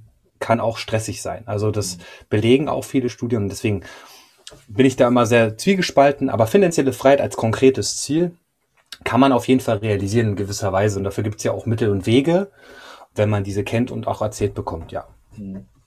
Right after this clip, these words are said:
Speaker 2: Also du würdest schon sagen, dass also finanziell frei werden für jeden möglich ist? Fragezeichen.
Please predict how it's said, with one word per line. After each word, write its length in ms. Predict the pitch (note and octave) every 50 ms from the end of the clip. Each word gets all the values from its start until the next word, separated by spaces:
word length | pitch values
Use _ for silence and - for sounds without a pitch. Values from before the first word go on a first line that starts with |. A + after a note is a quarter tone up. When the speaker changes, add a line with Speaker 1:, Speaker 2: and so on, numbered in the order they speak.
| - - - - - - - _ -
Speaker 2:
Also 240 | A#2 A2+ G#2+ A#2 A2+
du 200 | A#2 A#2 G#2+ G#2
würdest 320 | A2+ C3 D#3+ F3 E3 E3 -
schon 360 | - C#3 C3 D3+ E3+ F3+ D#3+
sagen, 480 | C3 A#2+ B2 C3+ C#3 D3 D3+ D#3 C#3+
dass 480 | B2+ C3 C3 B2+ - - - - - -
also 440 | - G#2+ A2 A2 G#2+ G#2 A2 G#2+ G#2+ A#2+ B2 - - A2+ G#2+
finanziell 680 | - - C3+ C#3+ C#3 C#3 C3+ B2 - C3 B2+ C3 A#2+
frei 560 | A#2 - - - - A2+ B2 D3 F3 F3 D#3+
werden 680 | D#3 D3+ D#3 D#3 D#3+ F3 F3 F3 F3 F#3 F#3+ F#3+ - - _ _ _ _ _ _ _ _ _ _ _ _ _
für 240 | _ - - - B2+
jeden 580 | B2 A#2 A2+ A#2 B2+ C3+ D3+ F3 F#3 F#3 F3+
möglich 520 | F3 D#3+ E3+ F#3 F#3+ F#3+ F#3+ G3 F#3+ F#3+ -
ist? 340 | G#3+ B3+ B3 - - - -
Fragezeichen. 840 | - - C#3+ E3 E3+ E3+ E3+ - F3 F3+ F#3 F3+ F3+ G3+ A3 A3